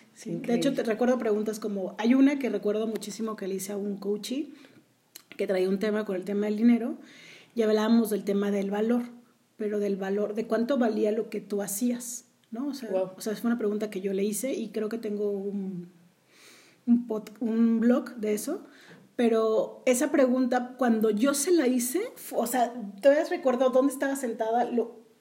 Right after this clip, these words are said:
Speaker 1: el, lo que yo sentí, los, así, o sea, cuando le dije, "Entonces, ¿cuánto vale lo que tú haces?".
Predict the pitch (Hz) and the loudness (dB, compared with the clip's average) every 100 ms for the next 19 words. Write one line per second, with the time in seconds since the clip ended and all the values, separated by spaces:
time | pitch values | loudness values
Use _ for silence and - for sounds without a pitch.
0 | - 254 254 247 247 240 254 262 330 330 | 2 2 6 4 4 2 4 4 4 2
1 | 302 427 - 233 226 214 - 208 233 - | 2 0 -2 -6 -4 -4 -6 -4 -4 0
2 | 262 240 - - 247 233 226 226 240 208 | 0 -2 -12 -8 -6 -4 -4 -4 -4 -6
3 | - 254 - 294 285 302 302 294 294 254 | -6 -12 -4 0 2 2 0 -2 -4 -4
4 | 269 277 254 240 | -4 -4 -6 -10